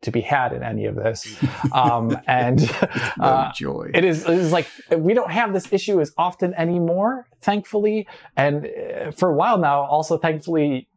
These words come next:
Speaker 1: Xbox games for some reason preferred to have sixty F P S tearing, and PlayStation ones didn't. I think it just recently just happened in Call of Duty Vanguard, actually.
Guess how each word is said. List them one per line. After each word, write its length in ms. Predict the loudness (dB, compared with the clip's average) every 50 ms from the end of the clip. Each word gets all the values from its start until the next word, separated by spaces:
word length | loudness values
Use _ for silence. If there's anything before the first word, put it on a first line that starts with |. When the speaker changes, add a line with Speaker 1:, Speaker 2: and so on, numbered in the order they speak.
| -4
Speaker 1:
Xbox 480 | -4 -4 -4 -4 -2 -2 -2 -2 -2 0
games 280 | 2 2 2 2 0 -2
for 120 | -2 -2
some 200 | 0 2 2 4
reason 260 | 4 2 2 2 0
preferred 380 | 0 -2 -2 0 2 2 2 2
to 40 | 2
have 160 | 0 -2 -4
sixty 320 | -6 -8 -4 0 0 0
F 140 | 0 0 0
P 100 | 0 0
S 140 | 0 0 -2
tearing, 400 | 0 0 2 2 2 0 0 -2
and 240 | -4 -4 -4 -4 -6 -4
PlayStation 440 | 0 0 0 2 2 0 0 0 0
ones 200 | -2 -2 -2 -2
didn't. 340 | -2 0 0 0 0 -2 -4 _
I 240 | -20 -20 -20 -8 -2
think 140 | 0 2 2
it 80 | 2
just 180 | 0 0 0 0
recently 360 | 0 0 0 -2 0 0 0
just 180 | 0 0 0 0
happened 280 | -2 -2 0 -2 -2
in 60 | -2
Call 180 | 0 0 0 2
of 60 | 2
Duty 160 | 2 0 -2
Vanguard, 420 | -2 -2 -2 -2 -2 -2 -2 -2 0
actually. 380 | -2 -4 -4 -4 -2 -2 -2